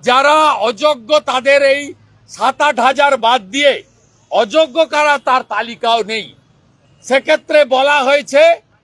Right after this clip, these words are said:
ওএমআর টেম্পারিং, প্যানেলের আয়ুর বাইরে নিয়োগ করা, out of panel, rank jump, চার পাঁচটা ক্রাইটেরিয়ায় বলেছে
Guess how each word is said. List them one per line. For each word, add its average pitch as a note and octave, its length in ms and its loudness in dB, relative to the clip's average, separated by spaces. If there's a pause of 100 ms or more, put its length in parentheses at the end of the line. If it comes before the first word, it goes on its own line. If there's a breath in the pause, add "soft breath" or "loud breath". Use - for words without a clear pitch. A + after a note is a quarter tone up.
(240)
ওএমআর B3+ 460 0 (120)
টেম্পারিং, C4+ 680 -2 (640)
প্যানেলের C4+ 600 0
আয়ুর A#3+ 400 -4
বাইরে A3+ 460 -6
নিয়োগ A3+ 280 -8 (100)
করা, D4 360 2 (760)
out C4+ 240 -2
of C#4 160 0 (140)
panel, C#4 440 0 (480)
rank B3+ 440 -2
jump, C#4 280 0 (680)
চার C#4 260 0
পাঁচটা C#4 480 -6
ক্রাইটেরিয়ায় B3 840 -4
বলেছে A3+ 640 0